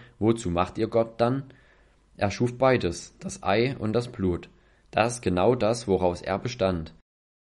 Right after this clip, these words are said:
Die Bibel sagt, dass wir Gott berührten. Erster Timotheus, Kapitel dreizehn, Vers sechzehn. "Und anerkannt groß ist das Geheimnis der Gottseligkeit. Gott ist geoffenbart worden im Fleische. Wir betasteten ihn mit unseren Händen."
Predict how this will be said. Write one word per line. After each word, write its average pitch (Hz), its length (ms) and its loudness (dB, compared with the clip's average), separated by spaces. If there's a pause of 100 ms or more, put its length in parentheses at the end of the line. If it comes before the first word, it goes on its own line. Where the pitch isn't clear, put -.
Die 104 60 -2
Bibel 127 280 2
sagt, 123 580 0
dass 107 200 -4
wir 95 80 2
Gott 110 260 2
berührten. 107 640 -4 (500)
Erster 123 300 2
Timotheus, 123 760 0
Kapitel - 380 -6
dreizehn, 120 640 -2
Vers 120 260 -4
sechzehn. 87 560 -4 (640)
"Und 104 180 -2
anerkannt 127 600 -2
groß 123 360 2
ist - 160 -6
das 95 160 -2
Geheimnis 107 640 -2
der 90 140 0
Gottseligkeit. 87 880 -2 (540)
Gott 123 240 2
ist 123 260 0
geoffenbart 95 640 2
worden 101 280 2
im 110 120 -2
Fleische. 87 540 0 (160)
Wir 95 140 0
betasteten 117 600 -2
ihn 123 320 0
mit 117 120 -2
unseren 101 400 -2
Händen." 85 520 -6